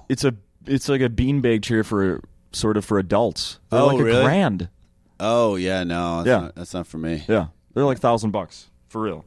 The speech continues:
Speaker 2: And you're sp-, the Lovesac, so you're supposed to sit two people in that?
Speaker 1: I don't know. I just was over at someone's house and she had one. It looked like it only fit one person.
Speaker 2: Oh,
Speaker 1: So I don't,
Speaker 2: okay.
Speaker 1: maybe there's probably different varieties.
Speaker 2: Okay.
Speaker 1: I'm
Speaker 2: It
Speaker 1: not
Speaker 2: just sounds, the Lovesac
Speaker 1: I know.
Speaker 2: implies it's gonna be.
Speaker 1: It sounds like there's, uh, you know, it's easy to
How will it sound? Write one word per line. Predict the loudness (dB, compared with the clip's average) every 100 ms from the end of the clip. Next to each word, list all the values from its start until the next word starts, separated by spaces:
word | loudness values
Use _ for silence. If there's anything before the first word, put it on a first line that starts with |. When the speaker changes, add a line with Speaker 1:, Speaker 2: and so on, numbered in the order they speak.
| _ -2
Speaker 2:
And | 0
you're | 0 0
sp-, | -2
the | 0
Lovesac, | 2 0 0 0 -2
so | -2
you're | -2
supposed | -2 -2
to | -4
sit | -4 -4 -4 -2
two | -4
people | -2 -2 -2
in | -2
that? | -2 -4 -8 0
Speaker 1:
I | 2
don't | 4 4
know. | 4
I | 2
just | 0 -4
was | -2
over | 0 0
at |
someone's | 0 -2 2
house | 2 2
and | 0
she | 0 4
had | 4 4
one. | 2
It | 0
looked | 0
like | 0 -2
it | -2
only | -2
fit | -4 -6 -4
one | -4 -4
person. | -4 -4 -6 -4 -2
Speaker 2:
Oh, | 0
Speaker 1:
So | 2
I | 2
don't, | 0
Speaker 2:
okay. | -2 -4 -6
Speaker 1:
maybe | -2 2 2 0
there's | -2 -4
probably | 0 0 0 -2 -4
different | -4 -4
varieties. | -2 0 0 -2
Speaker 2:
Okay. | -2 -2 -4
Speaker 1:
I'm | -4
Speaker 2:
It |
Speaker 1:
not | -4
Speaker 2:
just | -2 -2
sounds, | -2 -2 -4
the | -4
Lovesac | -2 0 -2 -2 -2 -2 -2
Speaker 1:
I | 0
know. | 2
Speaker 2:
implies | 0 -2 -6
it's | -8
gonna | -4 -4
be. | -4 -8 -10 -20 -18 -18 -12
Speaker 1:
It | -8
sounds | -4 -2 -2
like | -4
there's, | -6 -12 -4 -2 0 0
uh, | 0 0 -2
you | -2
know, | -2 -2 -4 -10 -16 -8
it's | -6 -4
easy | -4 -2
to | -2 -2